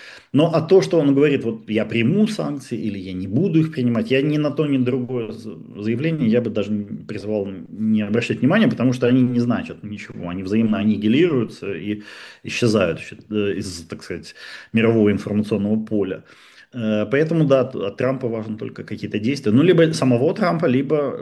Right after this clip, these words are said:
э, что вполне возможно, Конгресса, потому что в Конгрессе-то уже все готовы принять санкции.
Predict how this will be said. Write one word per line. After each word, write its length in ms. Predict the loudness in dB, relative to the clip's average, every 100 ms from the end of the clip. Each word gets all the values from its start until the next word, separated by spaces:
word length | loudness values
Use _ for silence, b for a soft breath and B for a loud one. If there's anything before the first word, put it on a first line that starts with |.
| -6
э, 20 | -6
что 160 | -6 -10
вполне 320 | -4 -2 -2
возможно, 500 | -2 -2 -4 -4 -6
Конгресса, 500 | -2 2 2 2 -4
потому 340 | -14 -14 -12
что 120 | -14 -14
в 40 |
Конгрессе-то 500 | -8 -4 -4 -4 -6
уже 140 | -6
все 160 | -6 -2
готовы 340 | 0 2 0 0
принять 280 | -6 -8
санкции. 420 | -10 -12 -12 -14